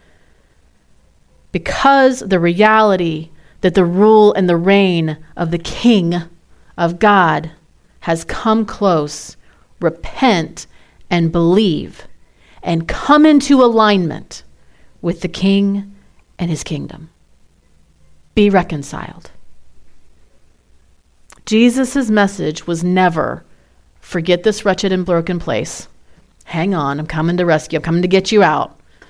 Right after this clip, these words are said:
You can go to heaven when you die. Just hang on." That was never what he said. It was that he was bringing heaven to earth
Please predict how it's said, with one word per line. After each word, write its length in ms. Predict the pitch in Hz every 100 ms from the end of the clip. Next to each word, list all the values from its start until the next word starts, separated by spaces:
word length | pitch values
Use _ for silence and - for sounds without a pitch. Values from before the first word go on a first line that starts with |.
| _ _ -
You 120 | 156
can 280 | 165 151 151
go 120 | 160
to 80 | 170
heaven 280 | 180 185 185
when 120 | 196
you 60 | 202
die. 460 | 190 160 156 151 -
Just 160 | 160 160
hang 240 | 170 190
on." 320 | 185 147 151 147 _ _ _ _ _ _ _ _
That 160 | 196 -
was 160 | 208
never 500 | 208 202 214 220 190
what 160 | 160 156
he 60 | 143
said. 500 | - 160 120 - - _ _ _ - _ _ - - _ _ _
It 80 | 190
was 180 | 180 190
that 160 | 196 202
he 640 | - - 277 226 160 143 - - -
was 200 | 185 175
bringing 420 | 190 180 170 170
heaven 680 | 165 - 285 226 160 147 147 - - -
to 180 | - - -
earth 520 | 240 185 147 - -